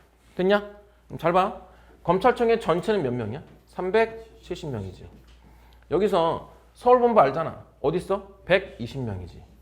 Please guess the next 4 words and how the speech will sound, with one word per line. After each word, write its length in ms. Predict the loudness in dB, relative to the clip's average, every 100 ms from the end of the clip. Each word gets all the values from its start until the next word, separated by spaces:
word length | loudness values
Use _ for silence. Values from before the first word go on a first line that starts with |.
| _ -20 -20 -20 _ _ -20 -20 -20 _ _ -4
이걸 240 | 8 8
만족하면 880 | 10 6 4 4 4 6 6 4 2
을청이 380 | 2 2 0 0
검찰청이겠지? 960 | 0 0 0 0 2 2 2 -2 -6